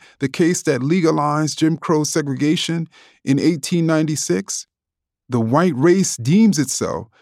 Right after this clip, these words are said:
to be the dominant race in this country," Justice Harlan went on. "I doubt not it will continue to be for all time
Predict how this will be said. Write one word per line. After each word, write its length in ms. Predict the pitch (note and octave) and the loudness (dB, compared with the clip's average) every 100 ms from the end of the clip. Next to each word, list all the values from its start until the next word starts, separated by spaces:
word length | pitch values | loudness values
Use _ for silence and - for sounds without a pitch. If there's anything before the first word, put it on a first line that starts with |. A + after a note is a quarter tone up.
| _ - | _ -6
to 80 | D#3 | -2
be 100 | E3+ | 0
the 160 | D3+ | 0
dominant 560 | B2 A2 E3 G3 F#3 D#3+ | 0 0 2 4 2 0
race 320 | B2+ E3 F3 | 2 2 0
in 120 | - D#3+ | -2 -2
this 180 | D#3 | -2
country," 580 | - - F3 - - - _ _ _ - | -2 -2 -2 -2 -12 -14 _ _ _ -2
Justice 400 | C3 B2 B2+ - | -2 0 -2 -2
Harlan 540 | A#2+ A#2 A#2 G#2 G2+ - | 0 2 2 -2 -6 -8
went 180 | A2+ A2+ | -4 -2
on. 360 | G#2+ A2+ D3 E3 _ _ _ | -2 -2 -4 -8 _ _ _
"I 140 | - B2+ | -4 -2
doubt 320 | A2+ D#3 D3+ | 2 2 2
not 380 | D#3+ D3 - - _ _ _ _ _ | 0 -2 -4 -12 _ _ _ _ _
it 140 | C#3+ | -4
will 200 | - C#3+ | 0 -2
continue 920 | C3+ D#3 C3 - - A3+ G#3+ G#3 G3 F#3+ | 0 0 -2 -2 -2 2 4 4 2 0
to 220 | - C#3+ | -2 -4
be 340 | A#2 F#3 F3+ | 0 2 2
for 320 | E3 - D#3 - | -2 -4 -6 -4
all 320 | C#3 D#3 E3 | -2 2 2
time 720 | D3+ - - F#3 D#3 D2+ - | -2 -8 -8 -6 -6 -8 -12